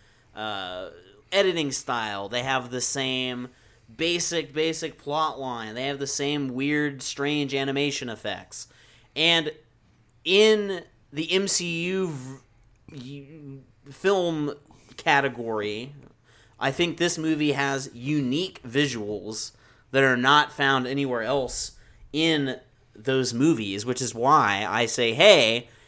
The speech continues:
if you like M C U movies, but you just think, "Oh, maybe I don't like them, you know, as much as,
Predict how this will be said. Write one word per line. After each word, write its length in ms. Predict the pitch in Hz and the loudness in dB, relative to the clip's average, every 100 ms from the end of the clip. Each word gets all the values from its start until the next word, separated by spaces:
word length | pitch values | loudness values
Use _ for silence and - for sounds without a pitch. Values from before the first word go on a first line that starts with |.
| - | -8
if 160 | 123 147 | -6 4
you 120 | 208 | 8
like 180 | 190 165 | 8 6
M 120 | 160 | 0
C 160 | 139 147 151 | 0 0 0
U 80 | 214 | 2
movies, 440 | 156 117 117 123 | 2 2 0 0
but 160 | 127 113 | -2 -2
you 140 | 123 | -2
just 220 | 123 127 | -2 -2
think, 240 | - 113 120 | -2 -4 -4
"Oh, 400 | 151 160 151 147 | -6 -6 -4 -2
maybe 360 | 151 156 156 139 | 0 -2 -2 -4
I 60 | |
don't 220 | 143 131 | -2 -4
like 200 | 95 151 | -6 -6
them, 360 | 151 147 147 147 | -2 0 0 -4
you 160 | 170 170 | -6 -4
know, 180 | 156 156 | -2 -2
as 180 | 160 | -2
much 200 | 156 151 | -2 -2
as, 280 | 156 151 143 | -2 -2 -4